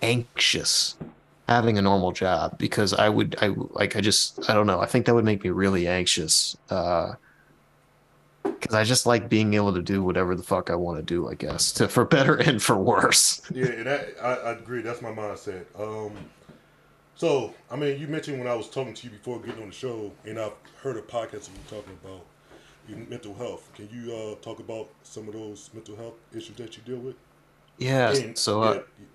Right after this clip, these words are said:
Speaker 2: I'm sorry, go ahead.
Speaker 1: I was just gonna say, like, I, yeah, I have A D H D, generalized anxiety disorder, which is a real shock for people that know me. <laughs>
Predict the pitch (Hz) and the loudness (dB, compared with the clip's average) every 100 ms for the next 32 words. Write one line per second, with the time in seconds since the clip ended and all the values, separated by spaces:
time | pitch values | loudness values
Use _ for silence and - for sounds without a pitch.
0 | - 110 92 87 98 101 - _ _ - | -18 -16 -14 -14 -10 -10 -12 _ _ -20
1 | - _ _ _ _ _ - 113 101 98 | -20 _ _ _ _ _ -2 0 0 -2
2 | 104 95 101 95 - 104 101 98 95 95 | 0 0 2 2 4 4 4 2 2 2
3 | 98 - 101 98 110 117 113 110 - - | 0 2 4 4 4 6 6 4 2 2
4 | 107 107 98 - - - - - - 104 | 4 4 2 -6 -20 -20 -20 -14 -2 4
5 | 113 117 117 117 101 98 90 90 101 98 | 6 8 8 6 4 2 2 2 4 4
6 | 98 90 101 98 95 92 92 87 87 78 | 2 4 4 4 4 4 2 0 -2 0
7 | 95 98 - 101 87 87 98 90 95 87 | 4 4 4 4 2 2 -2 0 -2 -2
8 | 85 82 90 90 80 80 104 - - - | -6 -4 0 0 -2 -6 -6 -4 -4 2
9 | 120 | 2